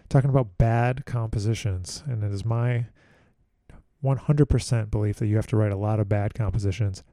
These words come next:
to get to the good ones. So I hope you enjoy this episode.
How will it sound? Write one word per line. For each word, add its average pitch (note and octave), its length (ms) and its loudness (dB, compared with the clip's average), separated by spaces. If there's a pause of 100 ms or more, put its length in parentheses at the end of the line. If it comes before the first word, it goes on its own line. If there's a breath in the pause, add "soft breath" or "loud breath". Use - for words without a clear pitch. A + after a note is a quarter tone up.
(100)
to C3 100 0
get D#3 160 8
to D#3 80 10
the C#3 120 8
good A#2 160 8
ones. F2+ 280 -2 (840 soft breath)
So D#3 140 10
I D#3 40 12
hope E3+ 100 12
you E3+ 100 12
enjoy D#3 220 12
this C3 100 4
episode. D3 540 8